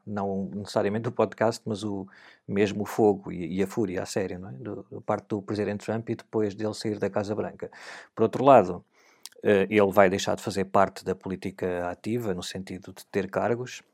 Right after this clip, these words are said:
eh, acho eu. Pelo menos até, <laughs> até agora é isso que vai acontecer. Eh, e, portanto, se calhar vamos ter de repensar ali o nome, pelo menos a imagem do, do podcast. Mas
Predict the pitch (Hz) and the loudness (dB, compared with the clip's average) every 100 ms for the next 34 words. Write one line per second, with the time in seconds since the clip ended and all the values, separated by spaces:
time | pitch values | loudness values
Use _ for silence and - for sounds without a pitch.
0 | _ - 104 98 92 92 98 110 - - | _ -10 -6 -6 -6 -8 -10 -16 -18 -14
1 | - 196 - 160 180 - _ _ _ _ | -10 -8 0 0 0 -12 _ _ _ _
2 | _ - 92 90 95 95 - - - - | _ -12 -10 -8 -10 -10 -12 -12 -10 -10
3 | - 101 95 98 92 98 98 - 98 98 | 2 4 4 2 0 -6 -8 -6 -6 -6
4 | 101 - 123 139 - - - - - _ | -10 -4 -4 -4 -8 -16 -14 -16 -20 _
5 | 120 117 123 - 123 120 - 120 117 123 | 8 8 8 6 6 6 4 4 4 0
6 | - 110 - 120 113 - 113 107 104 104 | -2 -4 -2 -2 0 4 4 4 0 -4
7 | 98 95 98 107 101 104 98 101 101 98 | -4 -6 -4 -2 -2 -4 -6 -6 -4 -2
8 | 104 101 101 101 98 101 95 98 98 104 | -2 0 0 -2 -4 -8 -8 -10 -12 -6
9 | 107 104 - 98 - 180 180 | -6 -4 -4 -4 -2 -4 -4